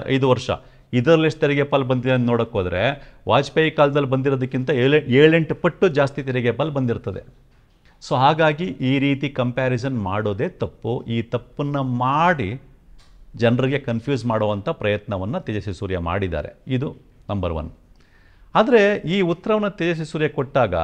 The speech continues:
ಸುವರ್ಣ ಟಿ ವಿ ಅವ್ರನ್ನ ಕೇಳ್ತಾರೆ, "ನೀವು ಬಿ ಜೆ ಪಿ ಅವ್ರು ಮಾತಾಡುವಾಗ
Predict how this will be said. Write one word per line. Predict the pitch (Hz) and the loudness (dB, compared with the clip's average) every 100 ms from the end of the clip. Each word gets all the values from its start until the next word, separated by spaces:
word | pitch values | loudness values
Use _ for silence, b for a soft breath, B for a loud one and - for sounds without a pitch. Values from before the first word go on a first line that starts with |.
| 85 | -2
ಸುವರ್ಣ | - - 170 190 196 | -8 -2 0 2 0
ಟಿ | 185 165 | 0 0
ವಿ | 156 | 2
ಅವ್ರನ್ನ | 139 123 117 | 2 0 -4
ಕೇಳ್ತಾರೆ, | - 113 110 - 80 85 170 b b b b | 0 -2 0 -2 -2 -4 -6 b b b b
"ನೀವು | 135 190 180 185 196 190 - - 123 | 0 2 2 2 0 -2 -12 -16 -4
ಬಿ | 151 | -2
ಜೆ | 151 165 | 2 0
ಪಿ | 160 151 | 0 0
ಅವ್ರು | 151 | 0
ಮಾತಾಡುವಾಗ | 143 135 139 131 131 127 | 0 0 0 2 2 2